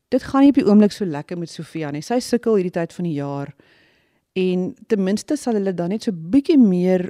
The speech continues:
oplet en so bietjie meer bedagsaam wees en 'n oogie hou. En dan is die ys ook dadelik gebreek. Mense weet nou, jy trek nou swaar. As die pop op die fan strike, dan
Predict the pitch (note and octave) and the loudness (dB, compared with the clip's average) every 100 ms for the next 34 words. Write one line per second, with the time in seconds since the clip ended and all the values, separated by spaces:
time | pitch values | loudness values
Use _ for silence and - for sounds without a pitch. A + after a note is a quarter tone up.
0 | - B3 - C4+ C#4 A3+ A3+ F3+ - B3 | -4 -4 -2 0 0 0 -2 -4 -4 -2
1 | B3 A#3 E3 D#3 - F3+ F3 G3 F#3+ G3 | 0 -2 -4 -6 -8 -6 -4 -4 -4 -6
2 | - F#3 B2 - - _ _ _ _ _ | -4 -8 -8 -14 -18 _ _ _ _ _
3 | _ G3+ G3 G3 F#3+ - F#3+ G#3+ C#4+ - | _ -2 0 0 -2 -4 -4 -2 -2 0
4 | A#3 C#4+ - D#3 E3 G3+ - D3 D3+ C#3 | 0 0 -2 -2 -2 -4 -4 -4 -4 -6
5 | D#3 _ - E3+ F#3 C4 F#3+ F3 A#3 G#3 | -8 _ -10 -4 -2 -2 -2 -2 -2 -2
6 | E3 D3+ D3 D3 F#3 F#3 F3+ D#3+ - D#3 | -4 -4 -8 -6 -6 -4 -6 -8 -8 -8
7 | D#3 G#3+ _ _ _ _ _ _ _ _ | -8 -10 _ _ _ _ _ _ _ _
8 | _ _ - A#3+ C4+ B3 A#3+ A#3+ G#3 - | _ _ -4 -2 -2 -2 0 0 0 0
9 | G3+ G#3+ G#3 - F3 D3 D3 _ _ _ | 0 0 -2 -4 -4 -4 -8 _ _ _
10 | F#3 E3 E3+ F3+ | -6 -2 0 0